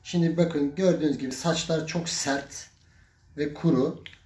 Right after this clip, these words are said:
Hemen yapacağız, yıkayacağız ve sonucunu göreceğiz. Föne gerek kalmayacak. Maliyeti çok yüksek değil.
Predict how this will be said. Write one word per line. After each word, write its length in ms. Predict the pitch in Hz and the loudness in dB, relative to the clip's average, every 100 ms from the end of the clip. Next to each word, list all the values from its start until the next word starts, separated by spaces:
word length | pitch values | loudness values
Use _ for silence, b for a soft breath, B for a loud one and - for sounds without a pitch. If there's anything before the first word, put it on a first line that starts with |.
| _ | _
Hemen 280 | - 202 190 | -2 2 4
yapacağız, 840 | 175 165 - 165 147 165 180 151 135 | 6 4 2 -2 0 0 -2 -6 -6
yıkayacağız 800 | 151 170 139 139 160 180 - - | -2 0 0 2 0 0 -8 -6
ve 220 | 139 160 156 - - - - - | 0 2 0 -6 -12 -12 -10 0
sonucunu 480 | 165 147 135 165 185 175 170 - - - - | 2 2 2 2 2 0 -4 -12 -16 -14 -6
göreceğiz. 500 | 151 143 135 139 156 | -2 0 0 0 -2
Föne 300 | - 151 160 | -2 0 2
gerek 360 | 147 147 147 - - - - - _ _ _ _ - | 4 2 0 -6 -20 -20 -20 -20 _ _ _ _ -10
kalmayacak. 680 | 135 139 135 113 113 135 B B B B | -4 0 2 0 -2 -6 B B B B
Maliyeti 500 | 123 143 147 147 147 | 2 4 4 2 0
çok 240 | 156 135 | -4 -4
yüksek 460 | 135 - 147 147 - | -6 -6 -6 -6 -2
değil. 340 | 120 123 - | 0 0 -6